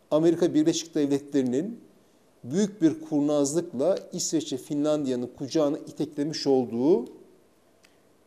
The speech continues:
"gidin onlarla konuşun" meselesidir. Bu meseleyi biz Amerika Birleşik Devletleri ile çözmek zorundayız. Hatta ve hatta şu an dünyanın en güçlü ülkesi olarak Amerika Birleşik Devletleri ile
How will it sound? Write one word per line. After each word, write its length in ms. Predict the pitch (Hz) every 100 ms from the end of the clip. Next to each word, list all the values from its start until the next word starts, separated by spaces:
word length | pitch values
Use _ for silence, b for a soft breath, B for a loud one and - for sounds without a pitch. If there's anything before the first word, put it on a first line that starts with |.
| -
"gidin 200 | 160 180
onlarla 360 | 156 143 123
konuşun" 340 | 110 107 - 104
meselesidir. 760 | 95 - 95 - 98 - - _ _ b b b b _
Bu 200 | 120 226
meseleyi 560 | 190 170 175 143 156 180
biz 140 | 160
Amerika 420 | 151 147 143 151
Birleşik 320 | 139 139 - -
Devletleri 380 | 135 131 127
ile 120 | 123 123
çözmek 460 | - 127 139 160
zorundayız. 600 | - 117 120 127 92 - - b b b -
Hatta 480 | 196 196 240 185
ve 40 | 127
hatta 500 | 123 131 - 110 - - _ _ b b b
şu 220 | - 185
an 160 | 165 160
dünyanın 540 | 185 165 139 151 180 - - -
en 280 | 185 196 175
güçlü 300 | 139 - 156
ülkesi 460 | 147 127 151 139 165
olarak 400 | 123 160 214 - - b b b -
Amerika 500 | 156 196 185 160 127
Birleşik 440 | 160 165 170 -
Devletleri 540 | 139 135 147 147 156 165
ile 340 | 135 202 214